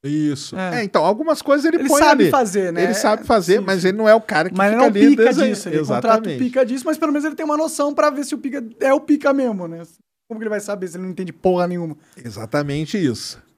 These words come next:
Speaker 1: Então, o, o Neuralink, eu acho demais, cara.
Speaker 2: E tá avançando? Como que tá isso aí?
Speaker 1: Tá avançando. Agora, ó,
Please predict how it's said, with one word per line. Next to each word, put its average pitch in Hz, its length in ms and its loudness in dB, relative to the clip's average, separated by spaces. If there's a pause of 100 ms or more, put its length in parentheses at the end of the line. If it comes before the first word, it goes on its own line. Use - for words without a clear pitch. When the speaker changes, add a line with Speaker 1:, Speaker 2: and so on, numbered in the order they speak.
(200)
Speaker 1:
Então, 127 500 -4
o, 143 540 0
o 127 60 0
Neuralink, 139 1040 -2 (120)
eu 151 160 2
acho 139 240 0
demais, 220 380 -2
cara. 95 260 -8
Speaker 2:
E 262 80 -6
tá 302 140 4
avançando? 262 560 2
Como 285 180 -4
que - 80 -12
tá 226 200 0
isso - 160 -6
aí? 202 40 0
Speaker 1:
Tá 151 100 4
avançando. 180 440 2
Agora, 196 340 8
ó, 143 160 4